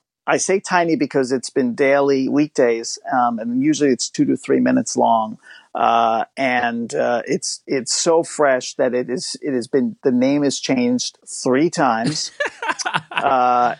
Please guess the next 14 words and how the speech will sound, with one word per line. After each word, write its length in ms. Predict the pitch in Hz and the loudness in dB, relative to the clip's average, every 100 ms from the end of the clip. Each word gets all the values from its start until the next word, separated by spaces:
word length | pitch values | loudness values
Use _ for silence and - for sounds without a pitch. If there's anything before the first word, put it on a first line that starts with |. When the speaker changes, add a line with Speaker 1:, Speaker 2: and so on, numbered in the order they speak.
| _ | _
Speaker 1:
I'm 180 | 151 143 | -4 0
not 200 | 143 151 | 0 2
even 200 | 151 165 | -2 -4
exaggerating. 680 | 135 147 131 123 127 131 120 | -2 0 0 0 -2 -2 -4
I 80 | |
wish 240 | 117 123 147 | -6 -8 -6
I 40 | |
were. 280 | 127 113 104 | -4 -4 -6
Right 300 | - 127 147 | -2 0 0
now, 280 | 151 135 131 | 2 2 2
it's 200 | 120 - | 0 -4
called 360 | - 139 120 113 | -6 0 0 0
Thirty-nine 960 | - - 156 165 175 156 135 131 131 | -10 -2 0 2 -2 0 0 2 0
point 380 | 131 139 123 113 | -2 -2 -2 -4